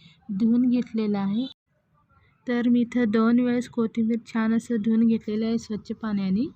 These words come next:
जेणेकरून माती अजिबात राहणार नाही कोथिंबीरमध्ये. मग त्यानंतर आपण एक कढई तापत ठेवायचे. आपल्याला ही कढई छान अशी तापून घ्यायची.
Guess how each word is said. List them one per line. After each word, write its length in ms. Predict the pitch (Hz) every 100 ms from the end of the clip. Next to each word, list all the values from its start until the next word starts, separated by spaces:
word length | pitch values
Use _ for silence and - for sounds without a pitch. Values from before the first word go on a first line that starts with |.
| 226
जेणेकरून 520 | 220 214 214 214 226
माती 340 | 220 208 226
अजिबात 440 | 214 196 196 233 240
राहणार 320 | 240 214 185
नाही 160 | 185
कोथिंबीरमध्ये. 840 | 190 202 196 202 196 190 185 175 254 - _ _ _ - _ _
मग 140 | 220 226 -
त्यानंतर 540 | 220 214 220 226 226 226
आपण 300 | 226 226 220
एक 120 | 226 -
कढई 240 | 208 214
तापत 380 | 220 208 196 226 -
ठेवायचे. 580 | 233 202 185 185 220 277 - _ _ _ _ _ _ _ _ _ _ _ _ _ _ _ _ _ _ _ _ _ _ _ _ _ _ _ _ _ _ _ _ _ _ _ _ _ _ _ _ _ _ _ _ _ _ _ _
आपल्याला 420 | 226 - 240 233
ही 200 | 254 247 240
कढई 260 | 240 233 240 233
छान 260 | - 233
अशी 200 | 233 233
तापून 480 | 233 226 202 226 240
घ्यायची. 500 | 240 220 180 - 196